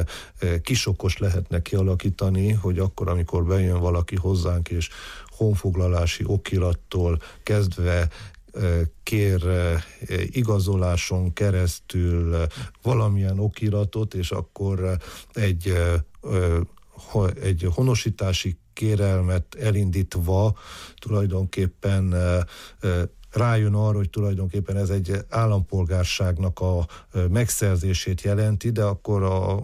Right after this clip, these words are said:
a kávé mintájára azt mondják, hogy dupla állampolgárságot szeretnének,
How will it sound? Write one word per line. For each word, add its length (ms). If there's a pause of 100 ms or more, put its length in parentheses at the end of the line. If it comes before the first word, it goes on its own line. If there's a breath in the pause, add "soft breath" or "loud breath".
(120)
a 80
kávé 360
mintájára 500
azt 160
mondják, 340
hogy 220
dupla 300
állampolgárságot 1040
szeretnének, 760